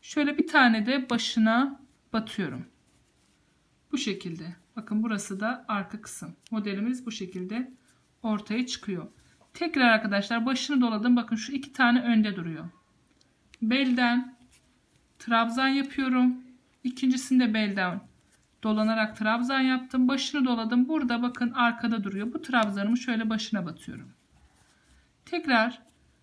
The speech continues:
belden iki tane yan yana var arkadaşlar. İkisini yine belden doluyorum. Şimdi bakın şurada arkada duruyor. Bunu da başına batıyorum.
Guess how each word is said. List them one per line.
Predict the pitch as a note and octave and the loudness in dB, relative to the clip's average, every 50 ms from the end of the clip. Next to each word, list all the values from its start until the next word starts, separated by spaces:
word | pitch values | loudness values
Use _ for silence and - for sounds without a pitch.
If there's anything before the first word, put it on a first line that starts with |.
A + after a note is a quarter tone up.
| _ _ _ _ _ _ _ | _ _ _ _ _ _ _
belden | A3 G3+ G3 A3+ A#3+ B3+ A#3+ A3 A#3 A#3 A#3+ A#3+ | 0 0 2 2 4 4 4 4 4 2 2 2
iki | C4+ C4 B3 - B3+ | 0 -2 -4 -4 -4
tane | B3+ - A#3+ G#3+ G#3 G3+ G3+ | 0 2 2 2 4 2 2
yan | G3+ G#3+ A3+ | 2 2 4
yana | A#3+ B3 B3+ A#3+ A#3+ A3+ | 6 6 6 6 4 2
var | A3 G#3+ | 0 0
arkadaşlar. | G#3 G3+ G3+ G3+ G#3+ G3+ F#3+ F#3+ - G3 F#3 - | 0 -2 -2 -2 -2 -4 -4 -4 -6 -8 -8 -8
İkisini | B3+ B3 - B3 - - A#3 A3+ A3 A3 | -8 -6 -6 -6 -4 -2 0 0 2 2
yine | A#3 A3+ A3 G#3 | 0 0 0 -2
belden | G#3+ G#3+ G#3+ G#3+ G3 G#3+ G#3+ A#3+ B3 B3 | -2 -2 -2 0 0 0 4 4 4 4
doluyorum. | C4+ C4 C4 C4 B3+ B3 B3 A#3+ A#3+ B3 B3 - - _ _ _ _ _ _ _ _ _ _ _ _ _ _ _ _ _ _ _ _ _ _ _ _ _ _ _ _ _ _ _ _ _ _ _ _ _ _ _ _ _ _ _ _ _ _ _ _ _ _ _ _ _ _ _ _ | 2 0 -2 -2 0 2 2 2 2 0 -2 -6 -14 _ _ _ _ _ _ _ _ _ _ _ _ _ _ _ _ _ _ _ _ _ _ _ _ _ _ _ _ _ _ _ _ _ _ _ _ _ _ _ _ _ _ _ _ _ _ _ _ _ _ _ _ _ _ _ _
Şimdi | - - - D4 C#4 | -12 -4 -2 0 0
bakın | C#4 C4+ - B3 | 0 0 0 -2
şurada | - C#4+ C#4+ B3 B3+ B3+ | 0 0 0 0 2 2
arkada | A#3+ A#3 A#3+ - B3 B3 A3 | 2 2 2 0 -2 0 -2
duruyor. | G#3 F#3+ G3+ G#3+ A3 | -2 -4 -4 -4 -4
Bunu | B3 C#4 C#4 C4 | -2 -2 0 0
da | C4 B3 A#3 | 0 -2 -2
başına | A#3 A3+ - - - A3 G3 | -2 -4 -2 -2 -2 -2 -2
batıyorum. | F3+ F3 F3 - - G3 F3+ F#3 G3 G#3 A#3 C4 C#4 - | -4 -6 -10 -8 -8 -6 -6 -4 -2 -2 -2 -2 -2 -6